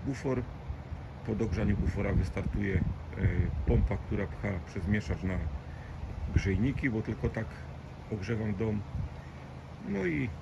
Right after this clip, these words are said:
fajnie to widać na wykresie od takiego zerowego startu do chwili obecnej, do której teraz kręcę ten film. Więc tak postanowiłem wykorzystać fajną pogodę, że nie pada, bo na Śląsku dzisiaj akurat w nocy trochę popadało, teraz słonko świeci,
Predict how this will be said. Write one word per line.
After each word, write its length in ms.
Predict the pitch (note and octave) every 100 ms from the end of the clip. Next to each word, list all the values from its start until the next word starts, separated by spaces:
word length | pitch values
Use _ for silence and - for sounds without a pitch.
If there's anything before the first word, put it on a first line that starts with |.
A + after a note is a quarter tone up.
| - - - - - - - - -
fajnie 280 | - A#2+ A#2+
to 120 | -
widać 300 | G#2 G#2 G2+
na 100 | A2
wykresie 440 | F#2+ G2+ A#2 - -
od 200 | A#2+ -
takiego 380 | - - G2+ G#2+ G2 - - - -
zerowego 540 | A#2+ B2 G#2 A#2 G2+
startu 480 | - B2 C3 A2 G#2+ - - - - - - -
do 100 | A2+
chwili 280 | - G#2
obecnej, 360 | G2+ G2+ - G2+
do 100 | G2
której 300 | - G2+ G2 -
teraz 280 | - F#2+ -
kręcę 320 | - F#2+ -
ten 180 | - F2+
film. 260 | G#2 C3 A#2+ - - - - - A2
Więc 140 | G#2+
tak 120 | -
postanowiłem 640 | - G#2 A2 G#2 F#2+ G#2 F#2+
wykorzystać 520 | G2 G2+ F2+ F2+ -
fajną 220 | C#3 C#3
pogodę, 420 | - A#2+ A2+ A2+
że 120 | F#2
nie 120 | F#2+ G2+
pada, 260 | B2 G#2+ A#2 F#2+ - - - - - - - - - - -
bo 120 | G2 F#2+ F2+ - - G#2
na 80 | G2+
Śląsku 400 | A2 G#2 - F#2+
dzisiaj 300 | F#2+ - G2
akurat 340 | F#2 G#2 F#2
w 80 | F2
nocy 180 | G2 -
trochę 200 | F#2+ F#2
popadało, 560 | - - A#2+ C3 A2
teraz 300 | F#2+ F#2+ E2
słonko 320 | - C3 -
świeci, 460 | G#2 B2 - - G2+